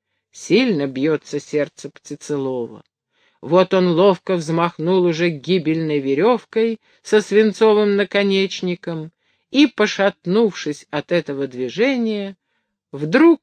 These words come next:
рухнулся прямо к ногам вошедшего в эту минуту хозяина,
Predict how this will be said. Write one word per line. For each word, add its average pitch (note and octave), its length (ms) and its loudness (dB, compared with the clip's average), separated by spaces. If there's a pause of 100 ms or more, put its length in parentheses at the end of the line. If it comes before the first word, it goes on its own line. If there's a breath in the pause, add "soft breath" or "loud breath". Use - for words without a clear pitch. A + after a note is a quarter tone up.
(120)
рухнулся A3 800 -2
прямо G3 420 -2
к - 80 -16
ногам D3+ 500 -2
вошедшего D3 760 -4
в C3+ 80 -6
эту D3+ 240 -6
минуту C#3+ 500 -6
хозяина, C3+ 920 -6